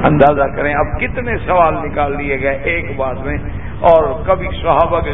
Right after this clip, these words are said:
ذہن میں تو یہ بات آئی۔ انہوں نے کہا اللہ کا حکم ہے، "السارق والسارقۃ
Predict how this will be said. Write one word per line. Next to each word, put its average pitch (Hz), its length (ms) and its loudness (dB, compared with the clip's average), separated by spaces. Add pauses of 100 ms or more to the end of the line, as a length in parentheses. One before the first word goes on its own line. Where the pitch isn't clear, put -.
ذہن 143 200 -2
میں 143 100 -4
تو 131 120 -6
یہ 131 120 -2
بات 123 220 0 (160)
آئی۔ 139 160 2
انہوں - 1500 -6
نے 214 80 2
کہا 165 200 2
اللہ 180 200 2
کا 160 180 0
حکم 185 400 0
ہے، 165 40 0
"السارق 151 540 0
والسارقۃ 135 760 -2